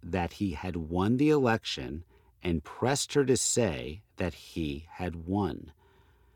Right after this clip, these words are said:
The Select Committee obtained a copy of their recorded call,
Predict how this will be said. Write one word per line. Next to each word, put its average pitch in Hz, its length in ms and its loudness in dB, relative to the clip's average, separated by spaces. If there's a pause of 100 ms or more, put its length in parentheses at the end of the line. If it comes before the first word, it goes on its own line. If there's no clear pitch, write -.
(340)
The 95 100 2
Select 98 640 0
Committee 95 760 2
obtained 98 580 2
a 92 80 0
copy 76 800 -2
of 78 200 -8
their 90 220 0
recorded 95 680 -2
call, 78 760 -2